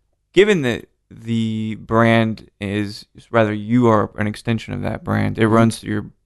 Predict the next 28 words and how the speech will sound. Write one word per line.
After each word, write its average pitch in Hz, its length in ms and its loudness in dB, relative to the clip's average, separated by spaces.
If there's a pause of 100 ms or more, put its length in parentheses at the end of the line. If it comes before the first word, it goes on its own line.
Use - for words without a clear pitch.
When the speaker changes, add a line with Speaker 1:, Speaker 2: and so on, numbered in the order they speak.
Speaker 1:
bloods, 110 300 -2
probably 104 380 -6
figuratively 104 640 -8
and 110 280 -6 (220)
literally, 113 400 -6
right? 110 220 -10 (560)
That, 113 380 4 (520)
is 135 140 4
there 160 180 6
a 147 60 2
point 151 280 -2
in 131 100 0
which 123 360 -2
you 120 300 0
draw 117 260 4
the 110 100 2
line 110 280 2
and 107 140 -6
say, 107 420 -2 (180)
"My 113 200 4
personal 165 580 -2
life, 104 400 2 (480)
my 117 100 -2
personal 117 460 -4
business, 98 440 -6
if - 160 -16
you 101 80 -12
will, 101 300 -4